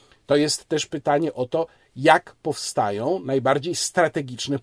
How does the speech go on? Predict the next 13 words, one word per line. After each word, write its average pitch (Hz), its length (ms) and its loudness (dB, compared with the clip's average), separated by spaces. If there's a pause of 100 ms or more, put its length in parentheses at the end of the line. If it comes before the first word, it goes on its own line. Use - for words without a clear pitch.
pomysły 240 640 4
wewnątrz 131 480 0
rządu, 123 420 0
co 113 160 -8
do 131 100 -2
których 175 300 2
można 156 300 0
mieć 180 200 -2
wątpliwości, 214 640 -4
czy - 120 -6
są 139 180 -2
dobrze 131 280 0
przemyślane, 190 800 0